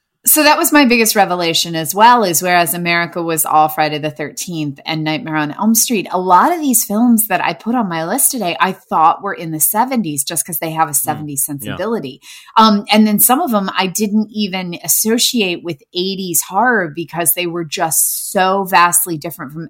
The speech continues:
Speaker 1: everything that we were doing here in the States.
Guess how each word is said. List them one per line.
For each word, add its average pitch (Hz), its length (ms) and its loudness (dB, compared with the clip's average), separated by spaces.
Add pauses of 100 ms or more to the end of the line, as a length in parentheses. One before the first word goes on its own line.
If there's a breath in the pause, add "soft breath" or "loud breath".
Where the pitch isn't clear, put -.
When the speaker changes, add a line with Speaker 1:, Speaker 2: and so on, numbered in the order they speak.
(160)
Speaker 1:
everything 156 560 -2
that 156 80 -6
we 151 160 -6
were 151 120 -8
doing 139 300 -8
here 139 180 -6
in 131 120 -6
the 143 60 -6
States. - 500 -10